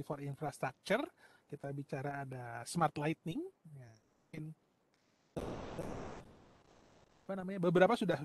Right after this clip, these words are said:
sudah mulai menggunakan juga. Artinya, dinas pe-, dinas pe-, pe-, penerangan jalan, hmm, penerangan P P J, dinas penerangan jalan umum, nah, itu sudah mulai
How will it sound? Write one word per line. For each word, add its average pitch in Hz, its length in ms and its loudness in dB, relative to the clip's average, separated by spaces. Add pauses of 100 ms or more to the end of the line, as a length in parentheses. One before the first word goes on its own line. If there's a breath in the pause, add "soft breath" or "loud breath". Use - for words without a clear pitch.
sudah 175 240 6
mulai 160 320 2
menggunakan 151 480 0
juga. 131 240 -6 (160)
Artinya, 139 400 -6 (1400)
dinas - 240 -4
pe-, - 240 -10 (160)
dinas 185 400 -2
pe-, - 320 -2
pe-, - 480 -12 (160)
penerangan 196 640 -2
jalan, 151 560 2
hmm, 123 320 -6 (480)
penerangan 175 500 0 (140)
P - 80 -2
P 175 160 0
J, 175 40 -2 (120)
dinas 175 320 -2
penerangan 170 720 -4
jalan 151 400 0
umum, 185 320 -2 (160)
nah, 117 320 -10 (160)
itu 180 240 -6
sudah 139 160 -2
mulai 139 560 -4